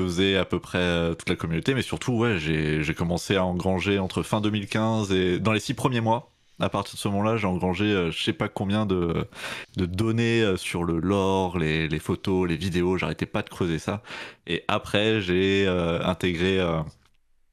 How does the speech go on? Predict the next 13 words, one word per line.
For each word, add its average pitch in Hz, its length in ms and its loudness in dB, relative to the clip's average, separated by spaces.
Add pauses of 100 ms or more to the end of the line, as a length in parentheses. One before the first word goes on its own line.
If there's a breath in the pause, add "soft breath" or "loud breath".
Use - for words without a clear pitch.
(560 loud breath)
la, 82 360 2
la 82 120 0
trois - 180 2
cent 98 140 -4
six 190 200 -2
pour 101 180 0
voir 107 280 2
ce - 220 -12
que, 92 80 -2
la, 85 340 2
donc 87 220 -2
l'organisation, 95 840 0
euh, 85 360 -4